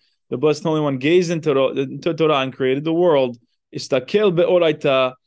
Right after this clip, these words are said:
ubara alma. So let's see what this means. "He gazed upon her once, twice, three, or, and four times, then spoke, creating through her." Right? So Hashem is creating the world, the world through the spoken words of Torah.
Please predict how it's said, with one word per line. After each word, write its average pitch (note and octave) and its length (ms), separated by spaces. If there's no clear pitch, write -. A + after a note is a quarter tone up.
ubara C3 720
alma. C3 420
So - 140
let's D3+ 140
see D#3+ 60
what C3+ 160
this B2 180
means. G#2+ 380
"He D3+ 120
gazed G3 300
upon F#3+ 240
her E3+ 80
once, F3+ 260
twice, E3 340
three, F3 200
or, E3 180
and D3 160
four D#3+ 240
times, D3+ 460
then D3+ 160
spoke, D#3 380
creating C#3+ 340
through F3 440
her." A#2 280
Right? D3+ 240
So C#3 240
Hashem E3+ 520
is D#3+ 160
creating E3+ 380
the C#3+ 100
world, D3+ 480
the C#3+ 80
world D#3+ 460
through A#3+ 640
the C#3+ 120
spoken F#3+ 580
words E3 320
of D3 280
Torah. C#3 500